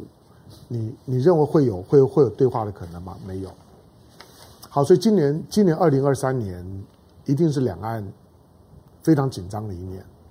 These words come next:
我不是说会有战争啊，但是我，我会很担心擦枪走火。就是尤-，尤其在今年，在过去半个月里面，两岸之间已经出现了很多很明显的是被刻意操作，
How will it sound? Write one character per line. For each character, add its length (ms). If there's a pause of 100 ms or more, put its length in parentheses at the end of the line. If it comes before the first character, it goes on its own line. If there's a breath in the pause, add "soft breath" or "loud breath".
(420)
我 120
不 120
是 120
说 180
会 140
有 140
战 300
争 240
啊， 80 (480)
但 100
是 100
我， 220
我 140
会 160
很 200
担 220
心 120
擦 260
枪 200
走 120 (120)
火。 160 (1040 soft breath)
就 100
是 180
尤-， 220
尤 120
其 180
在 220
今 240
年， 280 (100)
在 120
过 180
去 120
半 220
个 100
月 200
里 120
面， 200
两 160
岸 160
之 160
间 360
已 60
经 180
出 160
现 120
了 80
很 200
多 440 (440 loud breath)
很 160
明 260
显 160
的 100
是 120
被 140
刻 300
意 120
操 340
作， 300